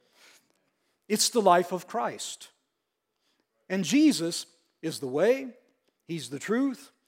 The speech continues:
he's the life. He is the way to true life. And however he lived is the true life.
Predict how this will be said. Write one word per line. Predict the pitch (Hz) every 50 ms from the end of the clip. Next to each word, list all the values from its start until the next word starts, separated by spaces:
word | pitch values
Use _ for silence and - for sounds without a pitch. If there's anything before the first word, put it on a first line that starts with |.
| _ _ _ _
he's | - 175 185 160 131 117
the | 156
life. | 147 170 202 247 277 285 262 - - - - _ _ _ _ _
He | - 175 214 233
is | 277 269 180
the | 214 202
way | 233 269 277 214
to | 185
true | 170 - 185 190 196
life. | 220 247 214 127 110 - - - _ _ _ _ _ _ _ _ _ _ _ _ _ _ -
And | 165 175
however | 160 208 247 247 285 294 262
he | 240 196 233 320 349 349
lived | 294 233 208 214 214 208 214 208 214 - - _ _ _ _ -
is | 170 185 156 139
the | 143 170
true | - - 165 170 170
life. | 202 262 294 202 - - - - - _